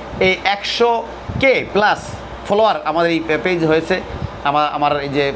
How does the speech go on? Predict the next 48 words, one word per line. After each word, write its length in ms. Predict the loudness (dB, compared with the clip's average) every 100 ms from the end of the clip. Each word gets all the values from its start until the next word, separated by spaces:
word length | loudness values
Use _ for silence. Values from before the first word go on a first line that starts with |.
| 0
আহ, 420 | 2 2 -2 0
আহ, 320 | 2 2 2
যারা 160 | 2 2
আমরা 260 | 0 0
ভাতিজা 360 | 0 0 0 0
পিছনে 320 | 0 0 0
যে 100 | 0
শুভ, 500 | 2 2 2 0 0
ইয়া, 180 | 2 2
আহ, 840 | 0 -6 -10 -12 -10 -6 0 0 2
কাউসার 440 | 0 4 2 2
এবং 280 | 0 0 -2 -4
অনেক 320 | 0 0 0
স-, 80 | -2
অফিস 240 | -2 0
সহকারী 340 | 2 2 2 0
এবং 240 | 0 0
ম্যানেজার 320 | 0 0 2
আছে 180 | 0 0
রিয়াজ, 280 | 2 2 2 -4 -12 -14 -8 0
এরা 360 | 4 4 2 0 0
যে 60 |
অত্যন্ত 460 | 0 2 0 0 0
পরিশ্রম 400 | 2 2 2 0
করছে, 320 | 0 0 -2 0
অত্যন্ত 300 | 0 2 2
পরিশ্রমের 400 | 2 2 2 2
মাধ্যমে 380 | 0 0 0 0
এই 80 |
ভিডিওগুলো 380 | 2 2 2 2
আপলোড 240 | 2 0 0
করা 220 | 2 2 2
এবং 220 | 0 0
এই 120 | 0 0
পেজে 240 | 0 2
কাজ 200 | 0 0 0
করা, 200 | 0 0 -2 -10 -12 -10 -10 -2
এই, 80 | 0
এটা 260 | 2 2 2
তাদেরকে 360 | 2 2 0
ধন্যবাদ। 420 | 0 0 2 2 2
এবং 200 | 2 2
যারা 220 | 2 2
আমাদের 340 | 0 -2 -2
এই 80 | -2
পেজকে 320 | 0 0 0 -2
এত, 300 | 0 2 2
আহ, 140 | 2